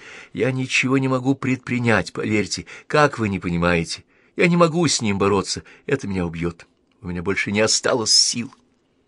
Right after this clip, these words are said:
Джерри понял, что она права. «Да, конечно.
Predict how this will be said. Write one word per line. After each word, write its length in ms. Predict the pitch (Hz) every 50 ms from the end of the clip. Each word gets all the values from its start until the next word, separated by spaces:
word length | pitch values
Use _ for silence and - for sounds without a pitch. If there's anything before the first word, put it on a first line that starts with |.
| _ _ _ _ _ -
Джерри 460 | 78 82 78 80 90 85 78 76 82 82
понял, 360 | - - 87 87 90 95 92
что 200 | - - - -
она 140 | 82 87 87
права. 320 | - 87 80 80 82 82 _ _ _ _ _ _ _ _ _ _ _ _ _ _ _ _ _ _ _ _
«Да, 300 | - 92 113 131 139 117
конечно. 640 | - - - 95 90 85 82 73 - - - 80 -